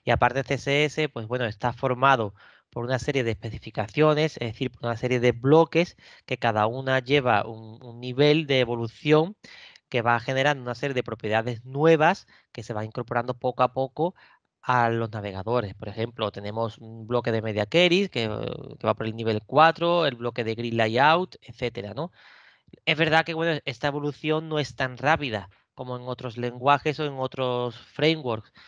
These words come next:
Eh, Angular cada seis meses te saca una versión nueva. Aquí no, aquí, bueno, van poquito a poco según los módulos y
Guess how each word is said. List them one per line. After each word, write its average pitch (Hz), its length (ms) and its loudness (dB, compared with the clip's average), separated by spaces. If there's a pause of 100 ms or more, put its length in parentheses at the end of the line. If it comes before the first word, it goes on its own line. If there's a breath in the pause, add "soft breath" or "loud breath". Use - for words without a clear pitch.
(160 soft breath)
Eh, 107 140 -8
Angular 123 420 2
cada 139 220 4
seis 131 300 -4
meses 143 360 -2
te 156 120 -4
saca 143 220 -6
una 139 160 -4
versión 123 460 -6
nueva. 143 320 2 (380 soft breath)
Aquí 117 360 -6
no, 135 400 0
aquí, 113 300 -8
bueno, 123 340 -2
van 113 600 -2
poquito 120 280 -4
a 120 60 4
poco 139 440 0
según 123 300 -6
los 120 140 0
módulos 165 600 2
y 120 300 -4